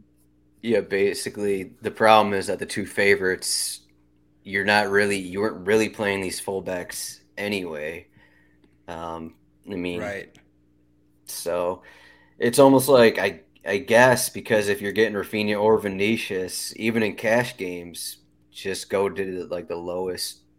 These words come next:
Speaker 1: go to the low end. If you want Van Dijk, go to, or if you want Gvardiol, maybe as your third team, like, you
Speaker 2: Right.
Speaker 1: can't,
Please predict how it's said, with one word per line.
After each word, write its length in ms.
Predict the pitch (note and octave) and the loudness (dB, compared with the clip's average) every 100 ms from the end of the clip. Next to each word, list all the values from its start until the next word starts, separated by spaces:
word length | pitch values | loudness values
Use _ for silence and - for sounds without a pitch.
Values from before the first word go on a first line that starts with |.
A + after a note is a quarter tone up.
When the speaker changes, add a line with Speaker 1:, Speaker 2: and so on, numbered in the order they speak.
| - - | -20 -8
Speaker 1:
go 160 | G2 G2+ | -2 -2
to 80 | |
the 80 | G2 | 0
low 260 | F#2+ G2+ G2+ | 0 0 -2
end. 180 | F#2 F2+ | -6 -8
If 100 | - | -10
you 80 | F#2 | -10
want 200 | F#2+ F2+ | -8 -2
Van 240 | F#2+ F#2+ | -2 -2
Dijk, 300 | F#2+ G2 G2+ | -2 -2 -2
go 180 | G2+ G2+ | -2 -2
to, 160 | G2 - - - | -2 -6 -20 -10
or 120 | G2 | -6
if 100 | G2 | -6
you 120 | F#2+ G2+ | -4 0
want 360 | G2+ G2+ - | 0 0 -6
Gvardiol, 800 | G2+ F#2+ G2+ G#2 G#2 G#2 G#2 G#2+ G#2 | -6 2 4 4 4 4 6 4 4
maybe 320 | G2 G2+ G2+ | 0 0 0
as 160 | F#2+ F#2 | 0 -4
your 80 | F#2 | -14
third 420 | - G#2 G2 G2 | -4 -2 -2 -4
team, 500 | - - G#2+ C3+ C3 _ _ _ _ _ _ _ _ _ - | -12 -8 -6 -6 -8 _ _ _ _ _ _ _ _ _ -12
like, 180 | F#2 A2 | -10 -8
you 60 | |
Speaker 2:
Right. 40 | A#2 | -6
Speaker 1:
can't, 320 | A2 A2+ | 0 2